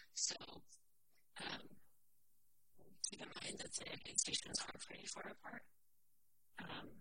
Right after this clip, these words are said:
so stock up when you can. And if you're, if you're, uh, if you don't think, um, a mile be-, between is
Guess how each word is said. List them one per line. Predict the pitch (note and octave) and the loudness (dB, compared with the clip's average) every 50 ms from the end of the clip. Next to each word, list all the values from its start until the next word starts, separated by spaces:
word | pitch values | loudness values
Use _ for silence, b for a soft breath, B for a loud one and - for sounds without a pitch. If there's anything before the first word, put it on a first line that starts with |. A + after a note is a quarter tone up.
| - - - - - - | -10 -12 -12 -12 -8 -2
so | - - - - - - - - - - | 2 2 2 2 2 0 -2 0 6 8
stock | - - - - - - - - - - | 10 10 10 8 6 -2 0 0 2 2
up | - - - - | 2 0 -2 -6
when | - - D#3+ | -6 -4 0
you | - - - | 0 0 2
can. | - - - - - - - - - - - - B B B B B B B B B B - - - | 2 2 2 2 2 0 -2 -6 -10 -12 -16 -18 B B B B B B B B B B -14 -8 -2
And | - - - - - - - - - - - | 0 0 0 0 0 -4 -6 -8 -10 -4 0
if | - - - - | 0 2 2 0
you're, | - - - - - - - - - - - - - - - - - - - - - - - - - - - - - - - - - - | -2 -2 -4 -4 -4 -2 -2 -4 -4 -6 -8 -12 -14 -14 -16 -16 -16 -18 -18 -18 -18 -18 -20 -18 -18 -18 -18 -18 -18 -18 -18 -16 -14 -10
if | - - - - - - - - - - | -8 -6 -4 -4 0 2 2 2 2 0
you're, | - - - - - - - - - - - - - - - - - - - - - - - | -2 -4 -6 -4 -4 -2 -2 -2 -4 -6 -10 -14 -16 -16 -16 -16 -18 -20 -20 -20 -10 -8 -4
uh, | - - - - - - - - - - - - - | -4 -2 -4 -4 -4 -6 -6 -6 -8 -10 -12 -6 -2
if | - - | -2 0
you | - - | 0 0
don't | - - - - | -4 -4 -2 -2
think, | - - - - - - - - - - - - - - - - - - - | -2 0 0 -2 -2 -4 -16 -20 -20 -20 -20 -20 -20 -20 -20 -20 -12 -6 -6
um, | - - - - - - - | -6 -6 -6 -8 -8 -6 -4
a | - | -4
mile | - - - - - - - | -2 0 2 2 2 2 0
be-, | - - - - - - - - - - - | -2 -2 -4 -4 -10 -12 -14 -10 -8 -4 2
between | - - - - - - - - - - - | 2 2 4 4 0 0 0 -4 -6 0 8
is | - - - - - | 8 8 8 8 4